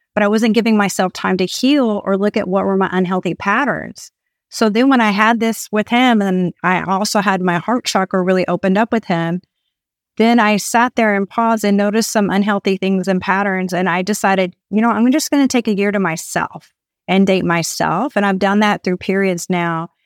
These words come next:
And I really wanna understand this energy. It's kind of like an Alice in Wonderland going down the rabbit hole. Like, I realized this whole world, 'cause I never knew that level of pleasure was possible for me. I thought I had already climbed the top of the mountain and I was already having the best sex. And then I realized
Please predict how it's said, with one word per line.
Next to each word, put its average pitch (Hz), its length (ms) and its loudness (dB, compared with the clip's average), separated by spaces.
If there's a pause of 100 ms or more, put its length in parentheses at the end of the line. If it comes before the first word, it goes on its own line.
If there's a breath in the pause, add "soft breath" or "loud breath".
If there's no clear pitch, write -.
(160)
And 185 100 2
I 196 140 2
really 262 260 2
wanna 233 200 2
understand 202 500 0
this - 160 -6
energy. 202 560 0
It's 190 260 -2
kind 208 180 2
of 196 60 0
like 190 240 0
an 180 100 -6
Alice 180 380 -2
in 190 100 0
Wonderland 190 520 0
going 185 180 0
down 185 160 0
the 180 80 -2
rabbit 175 320 -4
hole. 196 320 -2
Like, 185 220 -2
I 185 120 0
realized 196 400 0
this 180 120 -6
whole 190 260 0
world, 180 480 -2 (260)
'cause 208 100 -4
I 214 80 4
never 233 220 4
knew 196 200 0
that 190 280 -2
level 196 300 2
of 175 100 -2
pleasure 185 360 -2
was 170 180 -2
possible 190 560 -4
for 160 140 -4
me. 165 120 0
I 196 100 2
thought 202 180 0
I 185 100 0
had 185 160 -2
already 185 420 0 (420)
climbed 202 360 2
the 196 60 2
top - 280 -4
of 190 60 2
the 180 80 0
mountain 180 460 0
and 170 120 -2
I 170 40 -2
was 165 180 -2
already 190 240 0
having 196 280 0
the 180 80 0
best 160 260 -2
sex. - 480 -4
And 180 160 0
then 185 100 2
I 175 60 0
realized 170 640 -2